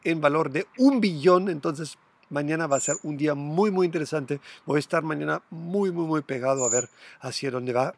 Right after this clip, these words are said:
obviamente para hacer un poco de trading y multiplicar mis Bitcoins. <laughs> O-, ojalá no lo, perder mis Bitcoins. Aquí Ethereum también no ha pasado mucho. Todos están números rojos, pero realmente en el mercado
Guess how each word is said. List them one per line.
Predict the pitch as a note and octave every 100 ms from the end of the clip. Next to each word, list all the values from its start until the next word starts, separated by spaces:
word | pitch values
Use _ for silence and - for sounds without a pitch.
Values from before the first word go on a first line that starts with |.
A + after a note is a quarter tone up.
| -
obviamente | C3 B2+ A#2+ A#2+
para | - B2 A#2
hacer | - C3
un | A#2
poco | C#3+ D3+
de | C#3
trading | D3 D#3 E3+
y | F#3 G3 B3+ _ _ -
multiplicar | D#3+ C#3 B2+ D3+ - C3
mis | B2 A#2+
Bitcoins. | C#3 - A#2+ -
<laughs> |
O-, | F#3 F#3 -
ojalá | E3 - - F#3+ D3 -
no | G3
lo, | F3+ - - - D3 -
perder | F3 E3+ E3 E3+ F3
mis | D3 C3
Bitcoins. | E3 D3 C#3 - - - -
Aquí | D3 C#3+ G#3
Ethereum | F3+ F#3+ F#3 F3+ E3
también | D3 C#3 C#3 D3+ E3 _ _ _ _ _ _ - - - -
no | - C#3+ D#3+
ha | -
pasado | C#3 C#3+ C3+
mucho. | D3+ F#3+ G#3+
Todos | C#4+ D#4
están | - C#4 B3
números | A3 G#3+ F3
rojos, | F3 E3 F3
pero | D#3+ C#3+
realmente | C#3+ C3+ C#3 C3+
en | D3
el | C3
mercado | B2+ B2 C#3 C3+ C3